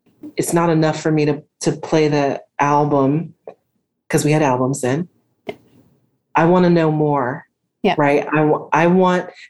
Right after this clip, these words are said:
Speaker 1: to be as special to them as they are to me. How do I make that happen?
Speaker 2: Mm-hmm.
Speaker 1: And then I would just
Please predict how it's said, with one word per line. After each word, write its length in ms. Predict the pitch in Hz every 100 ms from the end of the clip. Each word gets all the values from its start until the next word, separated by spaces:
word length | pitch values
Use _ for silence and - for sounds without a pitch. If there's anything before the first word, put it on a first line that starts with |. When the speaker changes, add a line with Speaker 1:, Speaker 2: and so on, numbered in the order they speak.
| -
Speaker 1:
to 100 | 170
be 220 | 165 160
as 120 | 156
special 460 | - 156 - 156 147
to 160 | 156
them 360 | 147 147 165 202 -
as 160 | 151 135
they 160 | 143
are 180 | 143 143
to 120 | 143
me. 300 | 147 139 135 - -
How 80 | -
do 100 | 190
I 40 | 180
make 200 | 160 156
that 140 | 135
happen? 460 | 131 117 - - - _ _ 226
Speaker 2:
Mm-hmm. 340 | 196 196 247 370
Speaker 1:
And 160 | 160
then 600 | 156 156 151 156 160 156 _ _ _ _ _
I 160 | 151 156
would 220 | 151 151
just 600 | 156 156 - - - -